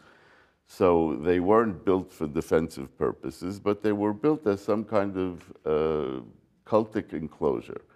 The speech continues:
Now you see the outer one and the inner one. You see the altar is inside the inner one. And as soon as I saw this, it reminded me of what we have on the next slide, something very, very well known,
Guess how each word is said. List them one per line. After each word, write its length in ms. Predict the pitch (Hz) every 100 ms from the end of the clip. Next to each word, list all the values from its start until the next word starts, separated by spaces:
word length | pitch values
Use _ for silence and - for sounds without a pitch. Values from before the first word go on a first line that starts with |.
| _ _
Now 220 | 87 90
you 120 | 82
see 200 | 78 104
the 200 | 90 87
outer 300 | 87 107 120
one 200 | 110 107
and 140 | 95 85
the 80 | 85 -
inner 160 | 82 80
one. 240 | 73 76
You 80 | 82
see 140 | 107
the 160 | 101 101
altar 440 | - 139 147 98
is 100 | 92 -
inside 460 | 87 90 - 78 76
the 80 | 73 73
inner 180 | 69 64
one. 260 | 57 50 -
And 180 | 82 82
as 100 | 82
soon 360 | - 143 160
as 160 | 135 104
I 100 | 76
saw 340 | 82 90 78
this, 400 | 65 65 - - _ _ _ _ _ _ _ -
it 180 | 82 -
reminded 680 | 87 90 90 101 120 113 92
me 220 | 90 90
of 160 | 87 82 - _ _ _ _ _ _ -
what 300 | 78 82 -
we 140 | 85
have 260 | 101 95 98
on 140 | 90
the 100 | 90 98
next 160 | 143 - -
slide, 380 | 76 71 69
something 400 | - 78 78 80
very, 320 | 73 92 92 90
very 280 | 85 78
well 220 | 73 71 71
known, 500 | 64 62 60 78